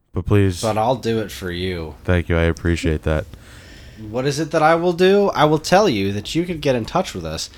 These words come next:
Speaker 2: at mail at geekade dot com, as well as all flavors of social media that we inhabit. You can like us on Facebook, find us on Instagram at Geekade, subscribe to our YouTube and Twitch channels for all our latest video content,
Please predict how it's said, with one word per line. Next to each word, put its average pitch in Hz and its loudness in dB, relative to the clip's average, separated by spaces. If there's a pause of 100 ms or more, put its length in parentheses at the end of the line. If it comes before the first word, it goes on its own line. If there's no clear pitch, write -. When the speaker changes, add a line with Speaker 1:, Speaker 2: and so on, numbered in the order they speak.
(160)
Speaker 2:
at 117 -2
mail 139 4
at 117 0
geekade 123 -2
dot 120 2
com, 113 0
as 110 -2
well 135 4
as 151 2
all 147 4
flavors 147 -2
of 135 -4
social 160 0
media 90 0 (260)
that 87 -4
we 104 0
inhabit. 113 0 (300)
You 147 4
can 180 2
like 185 4
us 175 0
on 170 4
Facebook, 143 2
find 117 -2
us 120 -2
on 127 0
Instagram 110 -2
at 120 -8
Geekade, 107 -2 (260)
subscribe 110 -2
to 120 -2
our 101 0
YouTube 143 0
and 92 -4
Twitch - -4
channels 151 0
for 104 0
all 104 4
our 90 0
latest 104 -2
video 113 2
content, 120 -2